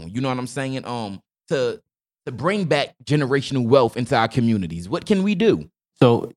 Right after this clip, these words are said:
Speaker 2: you're an educator, right? Um, what, first of all, what exactly do you teach as an educator?
Speaker 1: I teach everything because right now I'm a sub. Um, I'm a New Jersey certified sub. So, but I've been in the same building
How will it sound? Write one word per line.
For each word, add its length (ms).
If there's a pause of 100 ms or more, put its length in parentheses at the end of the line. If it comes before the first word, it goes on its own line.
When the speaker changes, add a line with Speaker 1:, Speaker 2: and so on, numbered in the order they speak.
Speaker 2:
you're 200
an 100
educator, 540
right? 220 (320)
Um, 480
what, 320 (240)
first 160
of 80
all, 380
what 340
exactly 580
do 140
you 100
teach 380
as 180
an 180
educator? 520 (2000)
Speaker 1:
I 80
teach 240
everything 460
because 220
right 220
now 300
I'm 180
a 60
sub. 560
Um, 200
I'm 120
a 40
New 120
Jersey 240
certified 400
sub. 420
So, 240
but 160
I've 100
been 120
in 80
the 60
same 340
building 580